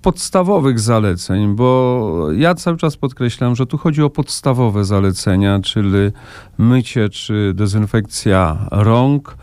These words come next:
i zachowywanie przede wszystkim dystansu, tam gdzie konieczne, e, trzeba zakładać maski. I to jest coś, co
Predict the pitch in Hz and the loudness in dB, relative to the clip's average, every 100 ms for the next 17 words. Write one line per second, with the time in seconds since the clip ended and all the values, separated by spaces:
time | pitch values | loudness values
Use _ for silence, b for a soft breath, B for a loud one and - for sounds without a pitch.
0 | b - - 175 185 180 190 190 175 170 | b -10 -2 2 2 2 0 0 0 2
1 | 180 180 185 175 175 165 - 170 151 151 | 0 -2 -2 -2 -2 -4 -2 0 0 0
2 | - 123 113 110 151 131 123 113 117 - | 0 0 2 0 -2 0 2 2 0 0
3 | 143 131 107 - - 107 110 120 B B | 2 2 0 -4 -6 -2 -2 -4 B B
4 | B B - - 104 107 107 107 104 104 | B B -6 0 2 2 2 2 0 -2
5 | - 107 107 104 98 104 98 95 85 85 | -2 0 2 0 0 0 0 0 0 0
6 | - - 117 117 B B B B - 277 | -2 -6 -2 -2 B B B B -2 0
7 | 196 - 160 151 143 - - - - - | 0 2 2 2 0 -6 -16 -20 -20 -14
8 | - 156 165 156 - - - 135 135 131 | -2 0 2 -2 -10 -8 -2 2 2 0